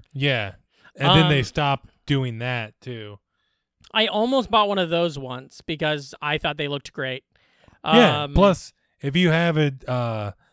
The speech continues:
Speaker 1: if you have access to the Game Boy Advance game library, you, they have a lot of great ports in there.
Speaker 2: Yeah. Uh,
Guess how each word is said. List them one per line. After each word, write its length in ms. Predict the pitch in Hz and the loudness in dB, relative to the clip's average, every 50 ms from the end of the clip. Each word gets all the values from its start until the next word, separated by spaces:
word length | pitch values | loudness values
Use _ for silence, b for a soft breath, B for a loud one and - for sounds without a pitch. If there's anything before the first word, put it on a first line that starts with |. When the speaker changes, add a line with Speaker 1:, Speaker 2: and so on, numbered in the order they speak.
| _ _ _ _ | _ _ _ _
Speaker 1:
if 160 | - 131 113 151 | -10 -6 -2 2
you 120 | 165 165 | 4 4
have 120 | 151 143 | 4 2
access 540 | 131 123 131 139 139 - - 151 139 127 - - | 0 -2 -2 -2 -2 -2 -4 -4 -4 -4 -6 -4
to 160 | - 151 139 | -2 -2 -2
the 140 | 123 120 113 | -2 -2 -4
Game 260 | 110 120 123 139 139 | -2 -4 -2 -2 0
Boy 220 | 127 135 131 127 117 | 0 0 0 0 -2
Advance 460 | 107 98 107 113 131 147 143 - - | -4 -6 -6 -4 -4 -4 -4 -6 -10
game 340 | _ - 120 120 135 139 131 | _ -8 -4 -2 -2 -2 -2
library, 840 | 113 107 101 101 101 101 98 101 101 101 101 104 104 104 104 104 b b b b b b b b | -4 -6 -6 -6 -8 -8 -8 -8 -8 -8 -10 -10 -10 -10 -10 -12 b b b b b b b b
you, 760 | - 127 131 131 131 127 120 120 120 117 117 117 120 120 - _ _ _ - | 0 2 4 4 6 4 4 2 2 2 0 -2 -4 -6 -10 _ _ _ -10
they 160 | 127 123 117 | -6 -6 -4
have 420 | 120 123 120 117 113 113 107 113 - - | -4 -4 -4 -4 -6 -6 -8 -12 -14 -12
a 80 | 120 | -12
lot 320 | 113 107 110 113 120 120 117 | -10 -8 -6 -6 -4 -4 -6
of 80 | 113 | -6
great 320 | 104 113 117 113 113 110 _ - | -4 -4 -4 -4 -4 -6 _ -2
ports 420 | - - 139 139 131 120 - - - | -2 0 0 -2 -2 -4 -8 -12 -12
in 200 | 101 98 98 101 | -12 -12 -10 -12
there. 340 | 98 95 98 98 95 92 _ _ b b b b b b | -12 -12 -12 -14 -16 -16 _ _ b b b b b b
Speaker 2:
Yeah. 280 | 160 160 151 127 127 - _ _ _ _ _ _ _ _ _ _ _ _ _ _ _ _ - | -4 -4 -4 -4 -8 -14 _ _ _ _ _ _ _ _ _ _ _ _ _ _ _ _ -8
Uh, 320 | 160 170 175 170 165 170 | -6 -4 -4 -2 -4 -4